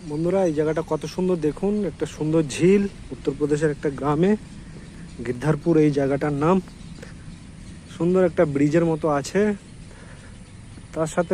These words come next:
রয়েছে একটা ঝিল, তার নিচে তালাবের মতো। এখানে মাছও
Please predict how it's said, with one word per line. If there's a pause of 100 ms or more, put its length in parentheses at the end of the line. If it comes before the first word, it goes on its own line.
রয়েছে (220)
একটা (140)
ঝিল, (120)
তার
নিচে (1700)
তালাবের
মতো। (680)
এখানে (120)
মাছও